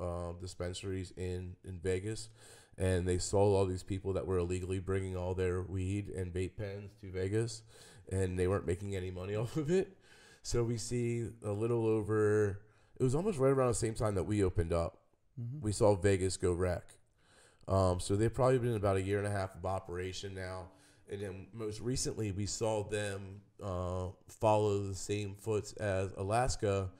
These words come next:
Speaker 1: and actually go with adult consumption, um, bill. So an adult consumption bill actually sets up the precedent of almost similar to what you'd find at a bar, a bar that serves alcohol, except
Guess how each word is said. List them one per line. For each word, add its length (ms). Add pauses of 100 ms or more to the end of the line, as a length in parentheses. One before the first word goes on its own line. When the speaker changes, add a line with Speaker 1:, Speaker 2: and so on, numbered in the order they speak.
(220)
Speaker 1:
and 140
actually 280
go 180
with 160
adult 420
consumption, 800 (200)
um, 420 (120)
bill. 320 (500)
So 160
an 60
adult 320
consumption 540
bill 260
actually 320
sets 400
up 300
the 480
precedent 720
of 220 (220)
almost 640
similar 220
to 60
what 100
you'd 160
find 320
at 60
a 60
bar, 400
a 80
bar 300
that 120
serves 280
alcohol, 720 (380)
except 540